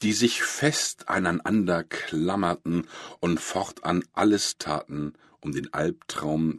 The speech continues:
der zurückliegenden Jahre aus ihrem Leben zu verbannen. Glückliche Umstände hatten es ermöglicht,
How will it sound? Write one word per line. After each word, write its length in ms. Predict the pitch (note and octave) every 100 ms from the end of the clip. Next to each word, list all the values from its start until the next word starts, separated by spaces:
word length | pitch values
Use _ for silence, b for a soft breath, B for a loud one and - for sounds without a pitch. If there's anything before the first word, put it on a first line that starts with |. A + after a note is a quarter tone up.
| -
der 100 | D#2
zurückliegenden 840 | - D2+ F2 - D2+ D#2+ D2 C#2
Jahre 420 | C2+ B1 C#2+ C#2+ C2+
aus 200 | - -
ihrem 240 | D2 D2
Leben 300 | C2+ B1+ C#2
zu 160 | - D2+
verbannen. 580 | D#2 C2 A#1 A#1 - - - - b b b b b b b b b b -
Glückliche 440 | D3+ - G2 -
Umstände 760 | E2 G2 - D#2+ E2 D#2+ E2 - _ _ _ _ _ _
hatten 380 | - - - G2
es 160 | -
ermöglicht, 840 | - C#2 D#2 D#2+ - C#2+ - -